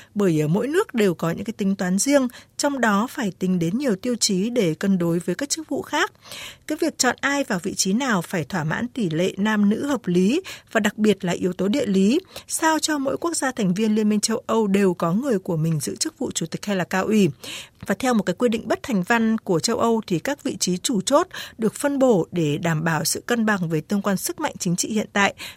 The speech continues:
và cân bằng về địa lý của các quốc gia theo quy mô, cũng như là về vị trí địa lý giữa các khu vực Bắc và Nam hay là giữa Đông và Tây. Cái sự dàn xếp nhân sự này đó là đối tượng của các cuộc thương lượng nhằm đạt được giải pháp đồng thuận cao nhất,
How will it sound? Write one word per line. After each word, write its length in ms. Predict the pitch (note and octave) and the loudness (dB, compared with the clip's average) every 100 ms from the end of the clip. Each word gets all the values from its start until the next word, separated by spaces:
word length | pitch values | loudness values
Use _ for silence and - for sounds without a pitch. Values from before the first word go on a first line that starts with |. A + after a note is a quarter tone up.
| - | -6
và 100 | F#3+ | -4
cân 260 | - C#4+ | 0 0
bằng 200 | A#3+ G#3 | 2 2
về 100 | E3+ | 2
địa 200 | E3 G3 | 2 2
lý 260 | E3+ E3 F3 | 2 0 0
của 120 | - | 0
các 140 | - - | -4 -4
quốc 140 | - | -8
gia 220 | - B3 A3 | -6 -4 -2
theo 160 | G#3 | -4
quy 180 | F#3+ G#3 | -2 2
mô, 340 | G#3 A3 G#3 - - - | 4 4 4 2 -10 -10
cũng 260 | A#3+ C#4 C#4+ | -6 -4 0
như 360 | C#4 C4+ B3 | 2 2 2
là 300 | G#3 E3+ E3 | 2 2 0
về 180 | D3+ D#3 | 0 -2
vị 140 | D3 F#3 | -2 -4
trí 160 | - F#3 | -2 -2
địa 180 | G3 - | -2 -2
lý 240 | F3 F3+ | 0 0
giữa 120 | F#3 A3+ | 0 -2
các 160 | D4+ | -6
khu 180 | - A#3+ | -2 -4
vực 220 | G3 F#3 - _ | 0 -2 -4 _
Bắc 160 | - C#4 _ - | -4 -4 _ -4
và 120 | F3+ | -2
Nam 340 | F3 G#3 G3 F#3+ - F3+ | 2 2 2 -2 -10 -8
hay 220 | G3+ F#3 | -4 -2
là 140 | E3 | -2
giữa 140 | D3 - | -4 -2
Đông 220 | A#3+ A3 | 0 2
và 100 | F3+ | 2
Tây. 300 | A3 A#3+ G#3+ - - - - - _ | 4 4 4 0 -14 -16 -16 -18 _
Cái 80 | D#4+ | -2
sự 200 | - E4+ | 0 0
dàn 240 | B3 G#3+ | 2 2
xếp 240 | F#3+ E4+ F4+ | 2 0 -4
nhân 160 | D4 | -4
sự 200 | C#4 - | -2 0
này 300 | G#3 G#3 F#3+ | 4 4 4
đó 220 | E3+ E3 F#3+ | 2 -2 -2
là 380 | C4+ A3+ F3+ | 0 2 2
đối 180 | D#3+ E3 | 2 -2
tượng 260 | - D4+ - | -2 -4 -4
của 100 | - | -6
các 140 | B3 A#3+ | -6 -2
cuộc 180 | G#3+ | -4
thương 160 | - A3 | 0 0
lượng 220 | A3+ A#3+ | 2 2
nhằm 200 | G3+ F#3 | 2 0
đạt 120 | E3+ - | 0 -2
được 180 | - E3 | -2 -2
giải 160 | - D#3 | -2 -4
pháp 160 | B3+ | -2
đồng 120 | C#4+ G3+ | -2 -2
thuận 180 | G#3 - | -2 -4
cao 140 | A3 | 0
nhất, 220 | G#3 D4 | 2 2